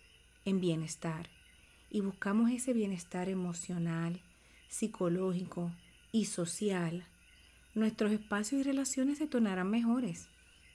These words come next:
y gratificantes. Sobre todo, relaciones pacíficas,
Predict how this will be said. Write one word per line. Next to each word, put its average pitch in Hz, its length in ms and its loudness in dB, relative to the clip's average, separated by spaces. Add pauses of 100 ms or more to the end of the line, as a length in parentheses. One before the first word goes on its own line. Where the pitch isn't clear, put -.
(180)
y 214 500 0 (480)
gratificantes. 170 1200 -2 (760)
Sobre 170 520 0
todo, 175 460 0 (580)
relaciones 180 840 -2 (480)
pacíficas, 208 960 -4